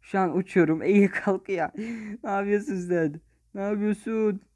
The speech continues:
Tepki yok mu? Bir şey yazar mısınız? Neden bir şey yazmıyorsunuz? Bir şey yazın. Hadi, hadi bir şey yazıyor şu an. Büyük ihtimalle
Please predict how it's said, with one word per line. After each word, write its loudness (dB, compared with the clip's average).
Tepki 2
yok 2
mu? -6
Bir -12
şey -2
yazar 6
mısınız? -2
Neden -2
bir -6
şey -2
yazmıyorsunuz? -4
Bir -12
şey 4
yazın. 2
Hadi, -4
hadi 4
bir -2
şey 6
yazıyor 4
şu -2
an. 0
Büyük 0
ihtimalle -6